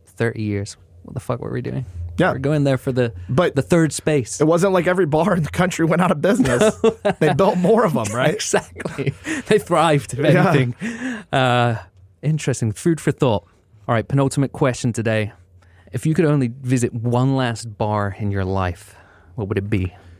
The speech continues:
Speaker 2: Yeah, um, you know, this is, that might not be the most interesting answer, but the, you know, bartender I look up the most to,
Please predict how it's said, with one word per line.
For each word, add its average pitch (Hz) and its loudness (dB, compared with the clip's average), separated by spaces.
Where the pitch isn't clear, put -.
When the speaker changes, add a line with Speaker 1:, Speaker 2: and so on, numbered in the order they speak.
Speaker 2:
Yeah, 131 2
um, 160 0
you 156 0
know, 190 2
this 190 -2
is, 143 -6
that 151 -4
might 156 0
not 151 -2
be 143 0
the 127 -2
most 117 -4
interesting 101 -4
answer, 87 -6
but 110 -2
the, 117 0
you 120 -2
know, 95 -2
bartender 127 0
I 110 -2
look 110 -4
up 110 -6
the 104 -4
most 101 -6
to, 170 0